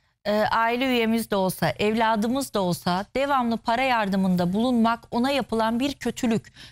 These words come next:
Çünkü siz ona devamlı para yardımında bulunduğunuz zaman karşı taraf bir şey yapma gereksinimde bulmuyor ve o atılganlığını, cesaretini, çalışkanlığını kaybediyor. "Nasıl olsa burada güvencem var." diye.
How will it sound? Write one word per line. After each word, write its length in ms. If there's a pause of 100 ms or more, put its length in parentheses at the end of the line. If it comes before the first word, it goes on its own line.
Çünkü 240
siz 260
ona 240
devamlı 340
para 220
yardımında 800
bulunduğunuz 800
zaman 380 (360)
karşı 380
taraf 300 (360)
bir 60
şey 280
yapma 280
gereksinimde 760
bulmuyor 440
ve 200 (160)
o 200
atılganlığını, 960
cesaretini, 800
çalışkanlığını 840
kaybediyor. 640 (340)
"Nasıl 280
olsa 240
burada 200
güvencem 680
var." 240
diye. 200